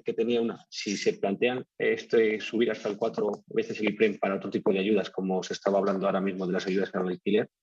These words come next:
Y al consejero portavoz, eh, estamos en un gobierno de coalición, el anterior también lo era,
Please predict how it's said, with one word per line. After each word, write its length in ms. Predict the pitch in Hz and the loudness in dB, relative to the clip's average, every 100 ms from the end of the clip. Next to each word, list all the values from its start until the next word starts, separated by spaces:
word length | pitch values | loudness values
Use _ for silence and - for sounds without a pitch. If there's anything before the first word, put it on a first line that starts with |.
| _ _ - - _ _ | _ _ -20 -20 _ _
Y 280 | 117 107 104 | 2 4 2
al 340 | 101 98 98 | 2 -2 -4
consejero 460 | - 107 - 120 117 | -4 -4 2 4 4
portavoz, 520 | 139 135 131 139 147 _ - | 0 0 0 0 -4 _ -6
eh, 240 | 95 95 | -2 -2
estamos 360 | 95 - 110 - | -4 -2 -2 0
en 100 | 117 | 2
un 60 | |
gobierno 320 | 117 107 113 110 | 4 4 2 0
de 120 | 107 | 0
coalición, 500 | 107 104 - 120 123 | 0 -2 0 -2 -2
el 160 | 98 95 | -2 -2
anterior 400 | 92 95 87 104 | -2 -4 -4 -2
también 360 | 113 110 107 | 0 2 2
lo 140 | 107 110 | 2 2
era, 260 | 110 117 | 0 -2